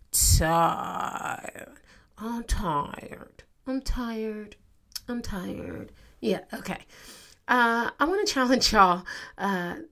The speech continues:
on that this week. If you are listening and your answer to that question was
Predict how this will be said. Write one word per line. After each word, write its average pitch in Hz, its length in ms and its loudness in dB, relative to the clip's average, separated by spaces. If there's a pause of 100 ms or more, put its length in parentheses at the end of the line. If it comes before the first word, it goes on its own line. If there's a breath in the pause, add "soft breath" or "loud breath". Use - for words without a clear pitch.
(320)
on 220 260 2
that 185 200 2
this 170 220 -4
week. - 440 -16 (220)
If 220 400 0
you 226 600 2
are 269 200 2
listening 247 640 -4 (520 loud breath)
and 180 720 -4
your 214 320 -2
answer 233 320 -4
to 220 140 -4
that 190 180 -2
question 208 560 -6
was 185 480 -4